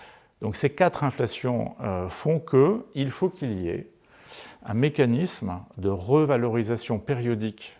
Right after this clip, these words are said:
du tarif du régime quatre nat, au-delà, euh, de la revalorisation des primes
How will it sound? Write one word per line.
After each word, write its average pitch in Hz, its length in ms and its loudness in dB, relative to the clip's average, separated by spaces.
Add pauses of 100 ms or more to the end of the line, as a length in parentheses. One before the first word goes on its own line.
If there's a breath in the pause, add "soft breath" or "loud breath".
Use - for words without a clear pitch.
du 98 140 -8
tarif 98 560 -6
du 95 80 -12
régime 87 260 -10
quatre 87 180 -12
nat, 160 180 -2 (640 loud breath)
au-delà, 175 680 8 (480)
euh, 65 280 -4
de 110 140 -2
la 104 80 0
revalorisation 104 480 2
des 107 120 0
primes 156 440 -4